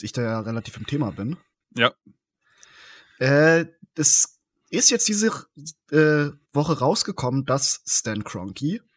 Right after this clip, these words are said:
Speaker 1: der Owner der Rams, sich, äh, davor drücken will, Milio-, die Millionen, auf die die Stadt Saint Louis die N F L verklagt, äh,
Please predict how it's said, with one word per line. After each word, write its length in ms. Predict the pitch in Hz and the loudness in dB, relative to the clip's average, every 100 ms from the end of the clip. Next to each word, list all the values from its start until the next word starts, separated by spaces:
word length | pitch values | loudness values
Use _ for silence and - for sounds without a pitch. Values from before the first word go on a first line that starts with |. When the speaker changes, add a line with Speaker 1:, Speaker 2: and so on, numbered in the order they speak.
| _ | _
Speaker 1:
der 140 | 113 - | -8 -6
Owner 260 | 110 110 | -4 -4
der 160 | 104 101 | -6 -6
Rams, 580 | 101 127 190 - - _ _ _ _ _ _ _ _ | -4 -2 -2 -2 -4 _ _ _ _ _ _ _ _
sich, 420 | - - 160 - 147 | -4 -2 -2 -4 0
äh, 360 | 147 147 147 147 - - - _ - | 4 4 4 0 -8 -18 -18 _ -4
davor 240 | 139 165 | -2 0
drücken 500 | 139 214 302 - 147 | -2 -2 2 4 4
will, 320 | 113 123 214 - _ _ _ _ _ _ | 0 0 0 -2 _ _ _ _ _ _
Milio-, 680 | 139 147 147 123 147 160 - _ _ _ - | 0 4 4 4 2 2 -2 _ _ _ -2
die 80 | 139 | 2
Millionen, 720 | 139 135 139 180 269 294 - _ _ _ | 2 2 4 4 4 0 -4 _ _ _
auf 220 | - 139 | -6 -6
die 440 | - 156 202 202 - _ _ 127 | -4 -2 -2 -4 -10 _ _ -4
die 40 | |
Stadt 260 | - 147 - | 0 0 0
Saint 220 | 131 113 | -2 -2
Louis 580 | 127 156 226 - - - | 0 0 2 0 -4 -8
die 80 | 117 | -6
N 80 | 117 | -6
F 140 | 107 | -4
L 160 | 110 147 | -4 -4
verklagt, 720 | 208 - 107 113 156 - - _ _ _ _ _ _ _ _ _ _ _ _ _ _ _ _ - | -6 -4 -4 -2 -4 -10 -16 _ _ _ _ _ _ _ _ _ _ _ _ _ _ _ _ 0
äh, 560 | 147 151 160 165 165 | 2 4 2 0 -2